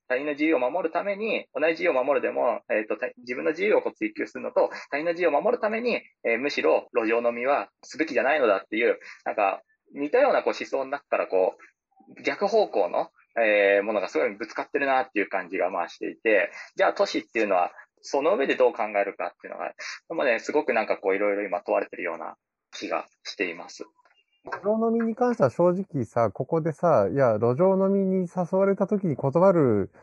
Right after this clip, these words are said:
Speaker 2: 権利みたいな話をしてるのってすごい高度な話で、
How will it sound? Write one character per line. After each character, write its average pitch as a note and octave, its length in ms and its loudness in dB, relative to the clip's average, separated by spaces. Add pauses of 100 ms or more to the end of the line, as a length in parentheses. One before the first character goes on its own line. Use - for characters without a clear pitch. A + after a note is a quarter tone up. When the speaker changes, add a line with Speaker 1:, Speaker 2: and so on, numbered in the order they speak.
(320)
Speaker 2:
権 B2+ 180 2
利 A#2 80 2
み A2 80 2
た G#2+ 120 6
い - 20 6
な G#2 100 0
話 A#2 460 -2 (120)
を C3 200 2
し - 80 -12
て D#3 120 2
る C#3+ 60 2
の B2+ 80 -2
っ - 40 -4
て - 40 -20
す - 100 -2
ご B3 60 6
い A3+ 80 2
高 C4+ 240 2
度 G3 100 2
な A2+ 120 0
話 A#2 400 -4
で、 G#2 220 0